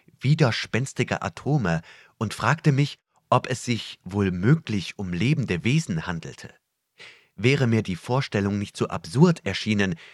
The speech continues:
hätte ich schwören können, dass die ferne Stadt ihre Lage verändert hatte und gegen die andere Stadt auf der Ebene vorrückte. Abgesehen von dem Aufblitzen der Wolke, den aus den Türmen schießenden Flammen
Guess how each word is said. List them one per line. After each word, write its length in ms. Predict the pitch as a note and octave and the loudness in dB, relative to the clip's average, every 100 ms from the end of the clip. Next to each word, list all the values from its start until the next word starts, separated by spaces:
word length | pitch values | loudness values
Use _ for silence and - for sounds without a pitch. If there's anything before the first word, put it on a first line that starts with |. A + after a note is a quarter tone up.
| - | -8
hätte 260 | - A#2 A2 | -2 -2 -2
ich 200 | G#2 - | -6 -6
schwören 540 | - G2 E3+ F3+ F#2+ | -2 6 8 8 4
können, 400 | E2+ F#2+ F2 D#2+ | -2 -2 0 -2
dass 160 | F#2 - | -4 -8
die 140 | F#2 | -8
ferne 320 | - A2 G#2+ F2 | -4 -2 0 -2
Stadt 340 | - A2 - | -2 -4 -6
ihre 220 | G#2+ E2 | -10 -6
Lage 380 | F2 F#2 G#2 F#2 | -2 2 2 0
verändert 500 | - - G#2+ F#2+ - | -8 -8 -4 -4 -4
hatte 260 | D#2 - - - - _ _ | -8 -10 -14 -18 -20 _ _
und 240 | A2 - | -8 -4
gegen 280 | A#2+ A#2+ G2 | -2 -2 -2
die 200 | F#2 - | -4 0
andere 400 | B2+ C3+ F#2 E2 | 2 2 2 0
Stadt 420 | - - G2 - - - - | -4 -2 -2 -4 -20 -12 -8
auf 120 | F#2 | -4
der 180 | G2 - | -4 -4
Ebene 300 | B2 F#2+ D#2+ | -2 0 -2
vorrückte. 600 | - C3+ G#2+ E2+ - - _ _ _ _ _ _ _ | 2 2 2 -6 -16 -20 _ _ _ _ _ _ _
Abgesehen 800 | - D3+ - G#2 E2 G#2 A2 F#2+ | -4 -4 -2 -4 0 0 0 -2
von 220 | E2 G2+ | -2 -2
dem 160 | F#2 E2+ | -2 -2
Aufblitzen 720 | G2+ B2+ - - A2 - G#2+ | 2 2 2 -2 -2 -2 -4
der 160 | F2 E2 | -2 2
Wolke, 400 | F#2 A2 G#2+ E2+ - - _ - | 2 2 0 -2 -4 -20 _ -6
den 200 | G2+ G2 | -4 -2
aus 180 | - - | -4 -4
den 160 | F#2+ E2+ | -6 -2
Türmen 380 | A#2 C#3 A#2+ | 0 2 2
schießenden 560 | - B2 B2 B2+ - F#2 | 0 -4 -6 -6 -8 -8
Flammen 420 | - G2+ C3 G2+ | 0 2 2 -2